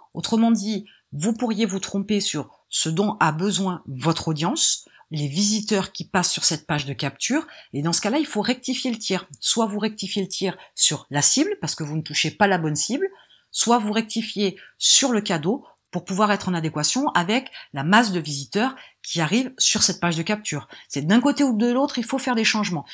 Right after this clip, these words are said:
Il y a une inadéquation entre les deux, du coup, ben, il n'y a pas moyen de se lier, il n'y a pas moyen d'avoir un lien. On se rencontre, on se regarde et on se sépare.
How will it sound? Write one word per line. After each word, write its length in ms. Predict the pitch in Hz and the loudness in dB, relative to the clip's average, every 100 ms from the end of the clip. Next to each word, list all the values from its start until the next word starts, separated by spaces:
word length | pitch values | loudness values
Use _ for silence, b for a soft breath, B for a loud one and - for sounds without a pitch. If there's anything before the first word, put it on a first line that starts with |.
| B | B
Il 120 | 175 196 | -2 2
y 80 | 196 | 2
a 40 | |
une 240 | 156 156 202 | 4 4 4
inadéquation 760 | 302 302 240 208 220 214 190 | 6 4 2 2 2 2 -2
entre 200 | 165 - | -6 -4
les 120 | 151 | -4
deux, 240 | 151 240 302 B B | 0 -2 -2 B B
du 120 | 147 143 | -12 -8
coup, 160 | 269 | -4
ben, 100 | 269 | -2
il 20 | |
n'y 60 | 160 | 0
a 40 | 156 | 0
pas 140 | 302 | 2
moyen 380 | 233 190 226 339 | 2 2 0 0
de 100 | 226 | 2
se 180 | - 175 | 2 0
lier, 260 | 151 160 247 | 0 0 2
il 40 | |
n'y 60 | 269 | 0
a 60 | 165 | 2
pas 180 | 226 | 2
moyen 300 | 262 208 208 | 2 0 0
d'avoir 320 | 262 175 170 156 | 0 0 0 0
un 100 | 147 | -2
lien. 300 | 143 175 - B B B - | -2 -4 -6 B B B 0
On 80 | |
se 140 | 156 196 | 2 4
rencontre, 420 | 190 202 233 226 | 2 0 -2 0
on 40 | |
se 120 | 190 180 | 0 0
regarde 420 | 165 185 254 277 B B | 2 2 2 -2 B B
et 80 | 190 | 0
on 80 | 196 | 0
se 160 | - | 2
sépare. 480 | 202 180 135 127 - | 0 0 0 -2 -6